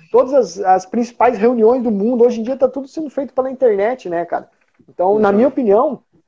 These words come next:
Speaker 1: não tem volta atrás. É daqui
Speaker 2: Uhum.
Speaker 1: pra frente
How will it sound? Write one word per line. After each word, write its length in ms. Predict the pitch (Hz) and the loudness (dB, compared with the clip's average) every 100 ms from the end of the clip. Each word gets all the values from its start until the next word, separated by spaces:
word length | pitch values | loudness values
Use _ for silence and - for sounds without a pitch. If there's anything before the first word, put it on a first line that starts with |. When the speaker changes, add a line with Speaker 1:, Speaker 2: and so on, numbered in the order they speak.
| - | -2
Speaker 1:
não 200 | 208 302 | -2 2
tem 240 | 240 285 | 2 2
volta 280 | 214 240 320 | 2 2 0
atrás. 560 | 330 190 165 147 - _ _ | -2 -2 -2 -4 -14 _ _
É 160 | 151 156 | -6 0
daqui 360 | 185 - 247 | 0 0 -4
Speaker 2:
Uhum. 60 | 262 | 0
Speaker 1:
pra 140 | 269 | 2
frente 600 | 196 - 180 220 233 277 | 2 -4 -6 -6 -6 -12